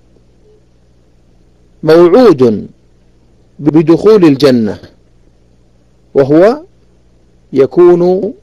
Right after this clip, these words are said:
قد فاز فوزا عظيما. أما من تعدى حدود الله وعصى الله ورسوله، قال سبحانه: "ومن يعص الله ورسوله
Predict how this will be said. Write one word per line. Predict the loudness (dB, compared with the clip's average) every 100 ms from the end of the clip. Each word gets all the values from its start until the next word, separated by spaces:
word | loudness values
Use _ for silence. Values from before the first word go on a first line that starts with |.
| _ _ _ -6
قد | -6
فاز | -4 0 0 0
فوزا | 0 0 2 0 -2
عظيما. | -4 -8 -10 -12 -20 _ _ _ _ _ _ _ _ _ _ _ _ _ _ _ -4
أما | 0 2 2
من | 2 0
تعدى | 0 0 0 -2
حدود | 0 0 0
الله | 0 -2 -4 -10 _ _ _ _ -8
وعصى | -4 -2 -2 0
الله | 2 2 2 2
ورسوله، | 2 0 2 2 0 -4 _ _ _ _ _ _ _ _ _ _ _ -4
قال | -2 0
سبحانه: | -2 -6 -4 -2 0
"ومن | 0 0 0
يعص | 0 0 0 0
الله | 0 2 2 2 2 4
ورسوله | 2 2 0 -2 -4